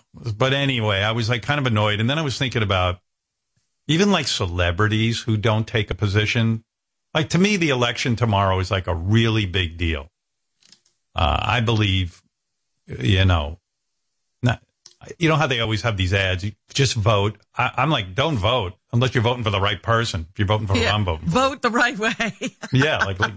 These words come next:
Speaker 1: I don't need
Speaker 2: Or
Speaker 1: you to
Speaker 2: don't
Speaker 1: vote if you're
Speaker 2: vote.
Speaker 1: vo-, if you're voting to make this country into a cesspool. But,
Speaker 2: Mm.
Speaker 1: um, I just think it's really important. And then, and then I was like, celebrities who won't say who they're voting for because they don't wanna piss off their public. It's like, "Fuck you two.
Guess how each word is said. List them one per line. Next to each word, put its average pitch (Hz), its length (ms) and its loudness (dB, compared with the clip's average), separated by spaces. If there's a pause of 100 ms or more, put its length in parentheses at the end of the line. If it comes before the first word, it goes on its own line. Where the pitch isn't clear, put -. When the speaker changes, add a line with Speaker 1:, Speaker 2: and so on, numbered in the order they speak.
Speaker 1:
I 131 140 0
don't 175 140 -2
need 143 120 0
Speaker 2:
Or 247 60 4
Speaker 1:
you - 60 0
to - 60 0
Speaker 2:
don't 254 120 2
Speaker 1:
vote 269 180 0
if 190 140 -2
you're 107 80 -2
Speaker 2:
vote. 110 220 -4
Speaker 1:
vo-, - 100 -14
if - 240 -18
you're 190 160 2
voting 135 200 2
to 113 220 -2
make 143 140 -2
this 123 180 -2
country 143 440 -2
into 104 200 0
a 95 60 0
cesspool. 101 680 -4 (680)
But, 98 320 2
Speaker 2:
Mm. 110 80 2 (260)
Speaker 1:
um, 90 260 -4 (440)
I 139 140 0
just 147 160 -2
think 131 160 0
it's 104 160 -2
really 113 240 2
important. 117 560 0
And 113 160 0
then, 131 240 -2
and 120 140 0
then 139 80 2
I 151 40 0
was 131 160 0
like, 104 180 -2
celebrities 117 640 -2
who 123 100 0
won't 107 260 0
say 104 180 -2
who 107 120 0
they're 98 160 0
voting 101 420 0
for 113 320 0
because 107 340 -2
they 101 120 4
don't 101 160 2
wanna 104 180 0
piss - 360 -4
off 110 200 0
their 95 160 0
public. 107 460 -2
It's 113 100 -8
like, 135 100 -4
"Fuck 196 400 0
you 98 240 0
two. 98 400 0